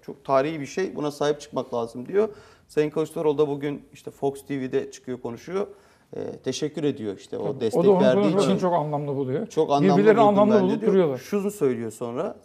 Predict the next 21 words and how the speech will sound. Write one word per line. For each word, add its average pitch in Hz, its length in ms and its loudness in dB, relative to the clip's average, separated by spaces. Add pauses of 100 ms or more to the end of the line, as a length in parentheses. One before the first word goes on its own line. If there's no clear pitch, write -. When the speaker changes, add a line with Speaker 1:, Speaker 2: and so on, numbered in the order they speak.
Speaker 1:
Sayın 117 180 -10
Kılıçdaroğlu, 120 760 -6 (200)
"Biz," 139 280 -6
diyor, 123 140 -2
"geleceği, 135 540 0
Türkiye'nin 123 380 -10
geleceğini 131 600 -6
birlikte 123 320 -8
kuracağız. 107 480 -16 (200)
Demirtaş'la, 127 640 -6
H 127 160 -6
D 131 160 0
P 143 140 2
ile, 107 240 -4 (400)
P 135 100 -4
K 139 180 -6
K 131 100 -2
ile 117 180 -4
C 131 160 0
H 117 100 -6
P 202 280 -6